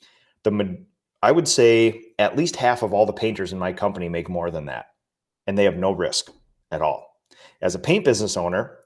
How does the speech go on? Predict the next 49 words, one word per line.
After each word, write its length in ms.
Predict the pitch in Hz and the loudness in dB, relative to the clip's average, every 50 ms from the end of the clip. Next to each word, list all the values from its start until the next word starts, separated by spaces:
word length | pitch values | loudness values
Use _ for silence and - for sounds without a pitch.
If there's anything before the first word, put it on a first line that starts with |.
| _ - | _ -8
if 100 | 90 92 | -6 -4
you 80 | 113 | -2
make 180 | 123 131 123 - | -2 -2 -2 -2
twenty-one 360 | - 120 120 117 113 117 110 | -2 -2 0 0 2 2 2
and 80 | 104 98 | 0 0
a 20 | |
half 200 | 95 101 98 98 | 0 0 -2 0
dollars 300 | - 95 92 92 90 90 | 0 0 0 0 0 -2
an 80 | 92 101 | -2 -2
hour, 320 | 117 113 101 101 98 - - - _ _ | 0 2 2 0 0 -4 -16 -20 _ _
you 140 | - 95 110 | -4 -2 0
will 80 | 123 135 | 0 2
go 180 | 110 113 92 | 2 2 2
out 140 | 82 87 92 | 2 0 0
of 80 | 92 90 | 0 0
business. 480 | 104 92 85 - 67 - - - - - _ _ _ _ _ _ _ _ _ _ _ _ _ _ _ _ _ _ _ _ _ _ _ - | 0 0 0 -2 -6 -8 -10 -10 -10 -12 _ _ _ _ _ _ _ _ _ _ _ _ _ _ _ _ _ _ _ _ _ _ _ -8
In 180 | 98 95 90 | -6 -4 -2
one 140 | 87 90 92 | -2 -2 0
to 80 | 90 90 | -2 -4
three 200 | - 95 92 92 | -4 -4 -2 -2
years, 300 | 90 78 - - - - _ _ _ | -2 -4 -4 -8 -12 -14 _ _ _
give 140 | - 85 80 | -10 -10 -8
or 60 | 82 | -8
take. 280 | 82 - 76 - - - - _ - | -6 -8 -8 -10 -10 -16 -20 _ -6
You 140 | 90 101 95 | -2 0 0
are 60 | 92 | 0
pricing 360 | 92 - 113 120 120 - 139 | 2 2 2 4 4 2 0
yourself 300 | 135 120 - 120 110 - | -2 0 2 2 2 2
out 100 | 107 92 | 0 -2
of 100 | 87 82 | 0 0
business. 360 | 104 110 113 156 165 170 - | 0 0 0 0 -2 -2 -2
You're 100 | - 98 | -2 -2
not 160 | 95 104 95 | -2 -2 -2
pricing 320 | - - 101 95 - 101 95 | 0 0 0 0 0 -2 -4
in 100 | 90 90 | -4 -4
the 60 | 85 | -4
risk. 360 | 78 71 57 - - - - _ _ _ _ _ _ _ _ _ _ _ _ _ - - | -6 -6 -8 -8 -10 -10 -12 _ _ _ _ _ _ _ _ _ _ _ _ _ -16 -4
Half 280 | - 139 160 208 190 | 0 2 2 2 2
of 80 | 196 175 | 0 0
all 160 | 180 165 170 | 2 4 4
Americans 500 | 160 151 156 165 175 - - 104 101 98 | 4 4 4 2 2 2 2 -2 -2 0
make 200 | 107 107 101 - | -2 -2 0 2
less 180 | 110 113 110 - | 2 0 0 0
than 120 | 101 90 | -4 -4
fifty 280 | - 117 117 117 123 110 | -2 -2 -2 -2 -4 -6
thousand 360 | - 101 98 104 90 92 95 | -2 -2 -2 -2 -2 -4 -4
dollars 360 | 87 85 87 90 90 85 85 | -4 -2 -2 -2 -2 -4 -6
a 60 | 87 | -6
year. 300 | 85 80 73 - - - | -6 -6 -6 -6 -10 -16